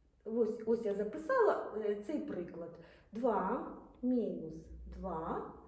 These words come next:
дорівнює нуль. А тепер в усній формі давайте повирішуємо інші приклади. Е, в рі-, в ре-, е, результаті, е, цих прикладів завжди в нас буде нуль.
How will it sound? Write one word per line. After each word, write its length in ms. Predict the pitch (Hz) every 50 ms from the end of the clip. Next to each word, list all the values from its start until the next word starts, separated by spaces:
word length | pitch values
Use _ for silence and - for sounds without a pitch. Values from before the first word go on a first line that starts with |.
| - - - -
дорівнює 840 | 196 226 226 202 202 185 196 233 294 311 311 302 302 311 302 302 302 302 311 302 220
нуль. 500 | 214 233 240 233 - - - - - - - - - - - - - _ - - - - - - - -
А 60 | 349
тепер 440 | - - 453 466 523 554 539 370 254
в 100 | 247 302
усній 300 | 302 - - 240 226 -
формі 400 | - - 254 254 240 214 208 - 427 - - -
давайте 480 | 208 262 269 311 311 302 - - 247 - - - - - - - - - -
повирішуємо 1300 | 233 233 226 220 214 214 214 214 214 - - 254 339 427 440 - - - 311 311 294 277 277 294 - -
інші 320 | 330 330 285 - 190 196
приклади. 600 | 190 190 - 175 175 175 - - 175 170 165 170 170 170 170 - - - - - - - - -
Е, 60 | -
в 280 | 202 202 202 196 180 208
рі-, 220 | 220 269 - 196
в 80 | 208 226
ре-, 140 | 254 254
е, 320 | - 220 226 226 226 226 220
результаті, 800 | 269 233 226 254 262 226 - - 240 226 202 185 180 - 190 180 175 175 - - -
е, 320 | 156 175 180 180 175 180 - - -
цих 380 | 202 180 185 - - 190 - - - - -
прикладів 600 | - - 277 339 - - 330 247 190 170 175 180 - - - - - - - - - 180
завжди 580 | 180 190 180 175 180 180 180 247 302 - - -
в 40 | 196
нас 220 | 185 185 185 - -
буде 440 | 185 185 202 196 - 214 202 208 - -
нуль. 260 | 196 190 185 175 165